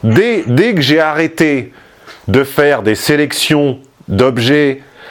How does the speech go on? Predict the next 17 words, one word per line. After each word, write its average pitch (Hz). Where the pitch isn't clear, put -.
euh, 107
et 127
de 110
vêtements 143
pour 135
chaque 135
saison, 135
comme 113
je -
faisais, 127
je 175
faisais 110
la 110
sélection 120
printemps, 123
été, 120
euh, 98